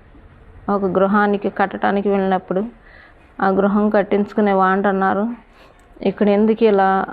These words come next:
నువ్వు రోజు బాధపడి ఇబ్బందులు పడుతూ ఇలా కష్టపడతావు? లారీ మీదకి తీసుకెళ్ళిపోతాను,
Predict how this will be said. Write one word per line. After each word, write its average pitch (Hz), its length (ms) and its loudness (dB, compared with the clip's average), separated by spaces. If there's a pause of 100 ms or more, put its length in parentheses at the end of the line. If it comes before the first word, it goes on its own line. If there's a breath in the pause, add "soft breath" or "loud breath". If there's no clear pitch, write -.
(200)
నువ్వు 202 160 0
రోజు 208 360 2
బాధపడి 190 560 0
ఇబ్బందులు 196 400 -2
పడుతూ 185 340 0
ఇలా 180 220 2
కష్టపడతావు? 196 840 0 (340)
లారీ 202 340 2
మీదకి 196 280 0
తీసుకెళ్ళిపోతాను, 190 960 -2